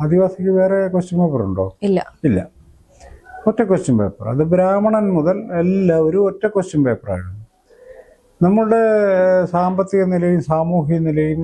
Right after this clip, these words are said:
Speaker 1: ഏഹ്, നമ്മുടെ വീടിനകത്തെ വിദ്യാഭ്യാസ നിലയും ഒക്കെ വ്യത്യസ്തമായിരിക്കെ തന്നെ,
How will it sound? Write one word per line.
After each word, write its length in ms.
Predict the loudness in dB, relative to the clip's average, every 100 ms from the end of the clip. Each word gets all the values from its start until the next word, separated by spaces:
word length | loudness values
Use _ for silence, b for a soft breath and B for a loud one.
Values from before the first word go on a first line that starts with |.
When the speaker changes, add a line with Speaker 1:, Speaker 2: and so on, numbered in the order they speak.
| -6 -8 -4 0
Speaker 1:
ഏഹ്, 460 | 2 0 0 -2 -2
നമ്മുടെ 300 | 0 2 2
വീടിനകത്തെ 800 | 2 0 0 0 0 -2 0 0
വിദ്യാഭ്യാസ 640 | 0 0 0 0 -4 -6
നിലയും 500 | -4 -2 -2 -4 -4
ഒക്കെ 220 | -8 -4 0
വ്യത്യസ്തമായിരിക്കെ 1160 | 0 0 -2 -2 -2 0 2 2 2 2 0 0
തന്നെ, 320 | -2 -2 -6